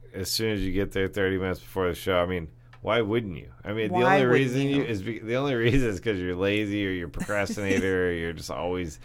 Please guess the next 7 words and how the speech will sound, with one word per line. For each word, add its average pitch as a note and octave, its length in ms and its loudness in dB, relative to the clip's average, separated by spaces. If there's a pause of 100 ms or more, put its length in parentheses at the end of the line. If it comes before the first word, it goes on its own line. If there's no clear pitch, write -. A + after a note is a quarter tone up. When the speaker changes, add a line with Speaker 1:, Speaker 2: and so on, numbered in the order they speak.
(320)
Speaker 1:
perpetually F#2 720 -2
late F2+ 500 -4
or, E2+ 340 -4
uh, D#2+ 200 -2
you E2 180 -6
don't E2+ 140 -4
understand D#2+ 760 -8